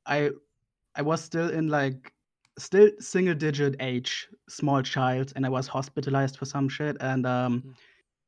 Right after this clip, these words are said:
Speaker 1: uh, I was sharing my room with another boy, and he had the original Game Boy with Super Mario Land, and I remember
Speaker 2: Oh.
Speaker 1: watching him play that. So that is, from what I remember,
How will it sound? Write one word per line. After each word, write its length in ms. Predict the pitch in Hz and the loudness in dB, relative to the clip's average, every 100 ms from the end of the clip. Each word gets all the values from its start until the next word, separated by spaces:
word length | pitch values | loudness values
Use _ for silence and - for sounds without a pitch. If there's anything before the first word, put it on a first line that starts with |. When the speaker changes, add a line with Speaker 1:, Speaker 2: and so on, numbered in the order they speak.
| _ _ _ _ _ 143 | _ _ _ _ _ 0
Speaker 1:
uh, 280 | 139 143 139 | 4 4 4
I 80 | 147 | 2
was 200 | 147 143 | 2 0
sharing 340 | - 147 147 | 2 2 4
my 340 | 147 143 135 135 | 2 2 0 -2
room 280 | 139 147 151 | 0 0 0
with 100 | 147 | 0
another 260 | 147 143 135 | -2 0 0
boy, 500 | 127 139 160 190 - | 0 2 2 0 -2
and 340 | 156 156 147 139 - | 0 2 0 -2 -10
he 640 | - - 156 160 160 156 143 - | -14 -4 0 2 2 2 -2 -6
had 340 | 139 139 139 - | -4 -2 -2 -8
the 360 | 120 135 127 127 | -4 0 0 0
original 360 | 127 127 123 | -2 -2 -4
Game 220 | 123 117 120 | -4 -4 -2
Boy 220 | 123 127 | 0 0
with 160 | 123 | -4
Super 240 | - 127 123 | -6 -6 -2
Mario 360 | 123 120 120 | 0 -2 -4
Land, 440 | 117 120 113 107 - _ _ _ | -4 -4 -6 -10 -14 _ _ _
and 80 | 139 | -4
I 40 | |
remember 400 | 139 147 143 147 | 0 0 2 0
Speaker 2:
Oh. 40 | 131 | 0
Speaker 1:
watching 340 | 127 127 131 | 0 -2 -2
him 100 | 123 | -2
play 260 | 123 127 123 135 | -2 -4 -4 -2
that. 280 | 139 139 - _ _ _ | -2 -2 -8 _ _ _
So 180 | - 156 | -6 -2
that 200 | 143 151 165 | 0 0 0
is, 260 | 165 - _ _ _ _ | -6 -14 _ _ _ _
from 240 | - 135 | -4 0
what 160 | 135 143 | 2 4
I 80 | 151 | 4
remember, 480 | 160 147 135 135 | 2 0 0 0